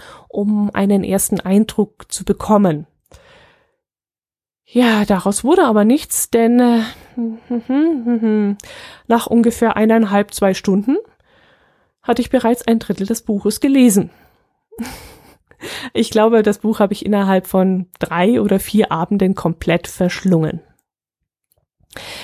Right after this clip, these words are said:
Noch einmal zur Erinnerung, in dem Buch geht es um eine Frau, die eine sogenannte Langstreckenwanderung gemacht hat.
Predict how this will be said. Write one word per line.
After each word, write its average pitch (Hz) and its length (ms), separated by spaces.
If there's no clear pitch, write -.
Noch 233 160
einmal 226 320
zur - 180
Erinnerung, 330 540
in 240 160
dem 233 160
Buch 254 280
geht 240 240
es 226 180
um 202 160
eine 190 220
Frau, 208 420
die 233 300
eine 220 340
sogenannte 202 1080
Langstreckenwanderung 202 1400
gemacht 233 360
hat. 320 300